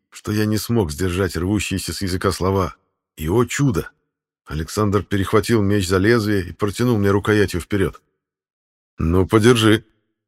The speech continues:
В голосе старшего воина послышалось одобрение. Едва моя кисть сомкнулась на рукояти, мне уже все стало ясно. «Нет, теперь это не мое оружие.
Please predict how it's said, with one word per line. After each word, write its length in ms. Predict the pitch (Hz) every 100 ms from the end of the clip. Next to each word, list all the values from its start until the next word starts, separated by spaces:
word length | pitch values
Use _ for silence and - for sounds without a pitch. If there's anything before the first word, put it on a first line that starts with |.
| _
В 200 | 82 80
голосе 380 | 76 85 87 -
старшего 460 | - 92 87 92 90
воина 380 | 87 101 98 85
послышалось 540 | 90 98 92 95 90
одобрение. 600 | 95 87 92 95 104 98 _ _ _ _ _ _ _ _ _
Едва 420 | 76 87 78 87 107
моя 300 | 92 90 80
кисть 280 | - 104
сомкнулась 580 | - 90 82 123 113 95
на 80 | 95
рукояти, 580 | 92 92 90 80 - - _ -
мне 260 | 107 104
уже 240 | 92 87 85
все 180 | -
стало 260 | - 82 80
ясно. 340 | 82 78 - - _ _ _ _ _ _ _ -
«Нет, 460 | 82 95 101 82
теперь 360 | - 80 117 117
это 200 | 104 101
не 80 | 98
мое 300 | 92 98 95
оружие. 400 | 87 73 71